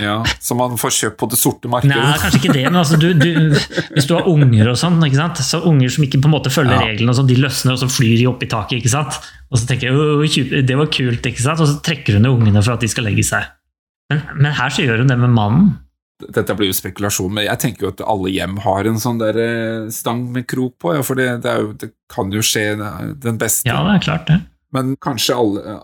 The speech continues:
Speaker 1: alle er flaue over å vise at de
Speaker 2: Ja,
Speaker 1: har det.
Speaker 2: men, men sengene deres har belte. Han har løsnet belte.
Speaker 1: Ja.
Speaker 2: Han har gjort det med vilje. Han flyr opp med vilje.
Speaker 1: Kanskje det er, eh, fordi at han sånn i underbevissten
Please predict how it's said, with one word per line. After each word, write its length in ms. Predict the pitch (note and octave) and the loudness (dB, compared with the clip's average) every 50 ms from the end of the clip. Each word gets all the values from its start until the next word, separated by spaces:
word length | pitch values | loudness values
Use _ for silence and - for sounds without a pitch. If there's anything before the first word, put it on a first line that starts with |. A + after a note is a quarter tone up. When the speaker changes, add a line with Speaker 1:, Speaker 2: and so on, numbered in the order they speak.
| _ _ - | _ _ -4
Speaker 1:
alle 220 | B2 A#2+ G#2+ G2+ | -2 0 0 0
er 80 | A2 - | 0 -4
flaue 400 | - - - F#2+ G2 G2 F2 F#2 | -4 -4 -4 -2 -2 -2 0 2
over 300 | A2 G#2 G2 F#2+ G2+ A2 | 2 2 2 2 0 -2
å 20 | A2 | -2
vise 320 | A#2 A2 F#2 E2+ - - | -4 -6 -6 -6 -8 -8
at 100 | - - | -8 -4
de 80 | - G#2 | -2 0
Speaker 2:
Ja, 100 | G#2+ A#2+ | 0 0
Speaker 1:
har 100 | D3 E3+ | 0 0
det. 40 | |
Speaker 2:
men, 180 | E3 D#3 F3+ - - - - - - - _ - | 0 0 -2 -4 -8 -14 -18 -18 -18 -6 _ -2
men 180 | D#3 F3+ F#3+ - - _ - - - - - - - - - _ | -2 -2 -2 -6 -14 _ -4 -2 -2 0 -2 -2 -4 -8 -14 _
sengene 560 | - - - - - G#3 F3+ C#3+ A#2+ G#2+ G#2+ A2 | -6 -4 -2 0 0 2 4 4 4 6 6 4
deres 260 | G#2+ C3 D3 D#3+ - - | 4 4 2 0 0 -2
har 100 | C#3+ D3 | -2 0
belte. 460 | D#3 F3+ C#3 - - - - - F#3+ D3 C3+ - - _ - | 0 0 -2 -2 -4 -6 -4 -2 -2 -2 -2 -6 -12 _ -8
Han 200 | - - C#3 D#3+ | -6 -2 -2 0
har 600 | D#3 - - - - A#2+ A#2+ C3 D3+ F3+ F#3 D#3+ C#3+ | 0 0 -2 0 0 0 0 2 0 0 0 0 2
løsnet 540 | C#3 D3+ E3+ D#3 - - - B2+ C#3+ C3+ - - | 2 2 2 0 -2 -4 -2 -2 -2 -2 -2 -4
belte. 380 | D#3+ C#3 - - - - F3+ - - - _ _ _ _ _ | -4 -2 -4 -4 -2 -2 -2 -2 -4 -10 _ _ _ _ _
Speaker 1:
Ja. 140 | A2+ G#2 G#2 B2+ | -4 -2 -2 0
Speaker 2:
Han 100 | D#3 B2 | 0 0
har 80 | B2+ D3+ | 0 0
gjort 240 | D#3 F3+ E3 - - | 0 -2 -2 -4 -2
det 100 | C#3 C3 | 0 2
med 120 | D3+ E3+ | 2 2
vilje. 320 | E3 E3+ C3+ A2 A#2 E3 F#3 - - - - - _ _ _ _ - | 2 2 2 2 2 0 0 -2 -6 -12 -20 -20 _ _ _ _ -6
Han 220 | - B2+ F3 A3+ A3 | -4 0 0 0 0
flyr 380 | - - - C#3+ D#3 F3+ E3 | 0 0 0 2 2 2 2
opp 220 | D3 D3+ - - - | 0 -2 0 2 2
med 120 | E3+ F3 | 4 4
vilje. 240 | F3 D3 A#2+ C#3 F#3 F3 - - _ - | 4 2 2 2 0 -2 -4 -10 _ -10
Speaker 1:
Kanskje 380 | - A3+ F3+ D3 - F3+ D#3+ C#3 | -8 -6 -4 -2 0 0 0 2
det 140 | C#3 C3 | 2 0
er, 400 | C3 B2 A#2+ A#2 B2 C3 C#3 C#3+ | 0 0 0 0 0 -2 -2 -4
eh, 320 | B2+ C3+ D3 C#3+ C#3 C#3+ C#3 | -4 0 2 2 2 2 0
fordi 460 | C3+ - D3+ C3 - - A#2 G#2+ A2 | -2 -2 -2 -2 -4 -6 -4 -2 -2
at 140 | A#2 - - | -2 -4 -6
han 340 | - - B2 A2+ G#2 G#2+ A#2 | -8 -6 -4 -4 -4 -6 -6
sånn 220 | A2+ - C3 A#2+ A#2+ | -4 -4 -4 -4 -6
i 120 | A#2+ A#2 G2+ | -10 -4 -2
underbevissten 960 | C3 C3+ A#2 G#2+ F2+ - G#2 G#2 G#2+ G#2 F#2+ - - - - - A#2+ A#2+ A#2 | -2 -2 -2 -4 -8 -8 -8 -6 -4 -2 -2 -2 -2 -4 -8 -12 -18 -20 -18